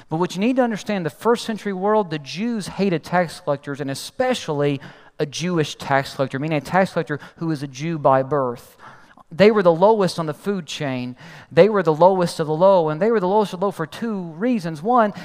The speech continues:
they cheated people out of money. You see, they would collect, tax collectors would collect a lot more money than what Rome required of them,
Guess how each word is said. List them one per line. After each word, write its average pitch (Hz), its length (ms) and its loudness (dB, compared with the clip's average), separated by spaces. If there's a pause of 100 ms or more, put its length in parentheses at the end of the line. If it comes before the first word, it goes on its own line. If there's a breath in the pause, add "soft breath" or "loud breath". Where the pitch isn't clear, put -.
(120)
they 202 100 2
cheated 240 260 -4
people 190 220 2
out 151 100 8
of 143 60 -2
money. 165 400 0
You 143 120 -6
see, 196 220 -2
they 196 160 6
would 208 180 -2
collect, 185 440 6
tax 208 260 2
collectors 175 240 -4
would 165 140 -8
collect 185 340 4
a 165 60 2
lot 175 260 2
more 180 160 0
money 185 320 0 (220 loud breath)
than 165 100 -2
what 160 160 0
Rome 185 320 0
required 185 600 6
of 226 100 2
them, 262 380 2